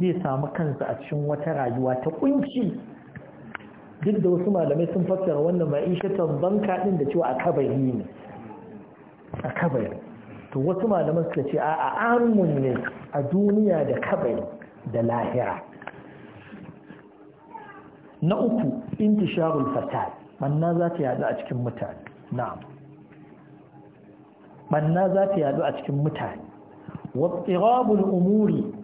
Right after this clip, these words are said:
sannan kuma al'amura za su la-, za su, za su sawarwace fil mujtama'i, a cikin al'umma. Min an-nahiyati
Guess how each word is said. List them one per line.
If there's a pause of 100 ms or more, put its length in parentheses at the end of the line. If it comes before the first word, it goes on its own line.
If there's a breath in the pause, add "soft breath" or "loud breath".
(240)
sannan
kuma
al'amura
za (100)
su
la-,
za
su, (680)
za
su (500)
sawarwace (1000)
fil
mujtama'i,
a
cikin
al'umma. (320 loud breath)
Min
an-nahiyati